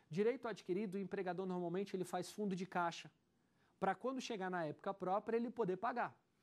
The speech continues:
seja o saldo do salário, seja as férias vencidas. Ah, mas não houve o pagamento. Aí só demandando na Justiça do Trabalho pra você poder receber. Claro que se a empresa tiver condições.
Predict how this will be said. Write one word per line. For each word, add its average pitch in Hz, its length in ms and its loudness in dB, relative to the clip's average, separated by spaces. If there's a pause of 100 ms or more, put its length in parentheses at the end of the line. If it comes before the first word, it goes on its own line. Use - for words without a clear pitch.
(180)
seja 196 360 2
o 175 60 -2
saldo 170 400 -2
do 160 80 -8
salário, 175 540 2 (240)
seja 185 320 2
as 185 120 -4
férias 170 320 -2
vencidas. 147 600 -4 (200)
Ah, 240 140 2
mas 254 240 -2
não 233 100 -2
houve 226 200 0
o - 20 -8
pagamento. 208 580 -2
Aí 165 200 -4
só - 360 -2
demandando 175 680 -2
na 156 120 -4
Justiça 143 460 -6
do 156 100 -2
Trabalho 208 400 0 (320)
pra 233 120 -2
você 226 260 -2
poder 202 220 0
receber. 190 440 -2 (320)
Claro 165 280 2
que - 60 -20
se - 120 -6
a - 20 -2
empresa 175 340 -2
tiver 180 260 -4
condições. - 640 -8